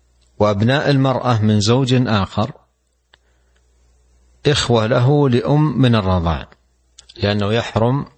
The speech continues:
من الرضاع ما يحرم من النسب. والرضاعة المحرمة هي التي تكون في الحول،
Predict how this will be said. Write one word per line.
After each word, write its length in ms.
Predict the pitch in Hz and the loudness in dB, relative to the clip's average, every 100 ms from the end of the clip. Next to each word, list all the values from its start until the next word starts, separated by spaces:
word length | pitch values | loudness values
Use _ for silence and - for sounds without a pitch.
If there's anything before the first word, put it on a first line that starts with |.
| _ - | _ -4
من 480 | 104 104 113 98 92 - | -2 0 0 -2 -4 -4
الرضاع 580 | 101 98 90 101 127 - _ _ | -2 -2 -2 -2 -4 -6 _ _
ما 180 | 104 101 | -4 -2
يحرم 420 | 104 - 95 98 - _ _ - | -4 -4 -6 -4 -6 _ _ -6
من 320 | 98 101 101 - | -4 -4 -6 -4
النسب. 460 | 95 87 80 - 64 _ _ - - - - - - - - - - _ _ _ _ _ _ _ _ - | -4 -2 -4 -6 -10 _ _ -20 -20 -20 -20 -20 -20 -20 -20 -18 -18 _ _ _ _ _ _ _ _ -2
والرضاعة 920 | 113 113 107 139 123 131 139 135 - _ _ _ - | 0 0 0 0 0 0 0 -2 -6 _ _ _ -6
المحرمة 760 | 117 110 - 127 143 143 131 113 | -4 -4 -4 -4 -2 -2 -2 0
هي 180 | 117 | 0
التي 360 | 110 117 120 117 | 0 -2 -2 -4
تكون 600 | - 101 - 127 135 143 - | -4 -6 -4 -2 0 -2 -6
في 140 | - 104 | -8 -6
الحول، 460 | 98 - 101 87 | -4 -2 -4 -4